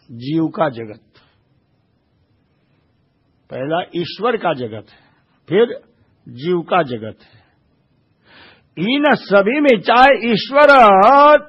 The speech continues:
ईश्वर जगत हो, चाहे जीव जगत हो, दो ही जगत है, और तीसरा नहीं है, तीसरा परमात्मा है।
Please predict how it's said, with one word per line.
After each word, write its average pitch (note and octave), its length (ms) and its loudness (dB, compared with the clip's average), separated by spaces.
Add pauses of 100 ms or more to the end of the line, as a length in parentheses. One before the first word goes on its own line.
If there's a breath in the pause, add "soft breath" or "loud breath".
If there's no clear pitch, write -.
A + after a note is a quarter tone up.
(260)
ईश्वर A#3 480 -2
जगत A#3 360 0
हो, B3 320 2
चाहे C4 340 0
जीव G#3+ 260 -6 (100)
जगत F3+ 340 -4
हो, C#3+ 200 -6 (1700)
दो D3+ 200 -6
ही D4 100 -10
जगत E3 360 -4
है, A2 140 -16 (1120)
और C3+ 200 -12
तीसरा E3 460 -12
नहीं E3 240 -10
है, G2+ 120 -20 (840)
तीसरा E3 340 -10
परमात्मा F#3+ 580 -10
है। - 160 -20